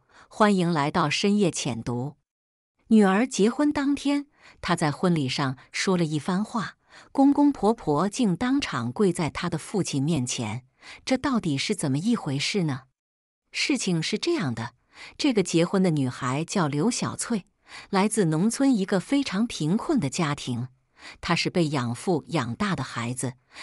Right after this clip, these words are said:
是养父在一个寒冷的冬天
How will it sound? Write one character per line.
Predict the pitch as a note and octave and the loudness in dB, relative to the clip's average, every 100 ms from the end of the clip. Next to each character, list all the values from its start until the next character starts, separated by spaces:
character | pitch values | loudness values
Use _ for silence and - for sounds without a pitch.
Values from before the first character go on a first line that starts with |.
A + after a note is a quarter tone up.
| - | -8
是 | - G3+ | -2 0
养 | E3 B2+ B2 | 2 0 -2
父 | - F#3 | -2 -2
在 | D3 E3+ | 0 0
一 | C#3 | 0
个 | D#3+ D#3+ | 0 -4
寒 | - C#3 F3+ | -2 -2 0
冷 | D#3+ | 0
的 | B2 | -2
冬 | C3 G3 F#3+ | 0 2 2
天 | - F#3+ | 2 0